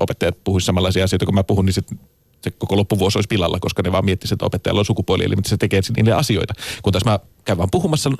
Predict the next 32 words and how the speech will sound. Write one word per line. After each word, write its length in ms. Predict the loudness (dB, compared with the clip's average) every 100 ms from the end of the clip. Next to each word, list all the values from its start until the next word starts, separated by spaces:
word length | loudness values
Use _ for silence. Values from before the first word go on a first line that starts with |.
| -2 0
ja 160 | 0 -2
sit 160 | -2
mä 60 | 2
menen 180 | 2 2
pois, 260 | 2 0 -2 -14 -6
jonka 160 | -2 0
jälkeen 180 | 0
niitä 200 | 0 0
on 60 | 2
helppo 240 | 2 0
jatkaa 380 | -2 -2 -4 -6 -6
keskustelua 560 | -8 -6 -6 -6 -4
siitä 300 | -4 -4 -2 -4
eteenpäin. 460 | -4 -6 -4 -2 -4 -4 -20 -20 -20 -18 -2 2 4 4
Öm, 220 | 4 2 0 -10 -8
et 160 | -6 0
nimenomaan 420 | 2 2 2 2
oikeastaan 380 | 2 0 2 2
se, 100 | 2 2 2
se, 160 | 0 0
mitä 220 | 2 2
mä 100 | -2
teen, 420 | 0 2 2 0 -4 -14 _
sen 180 | -4 0
lisäksi, 160 | 2 0
että 120 | 0
mä 60 | 0
jaan 200 | 0 2
tietoa, 360 | 0 2 0
niin 120 | 2
on, 220 | 2 0 -2 _ _ _ _ _ _ _ -6
on 260 | -2 0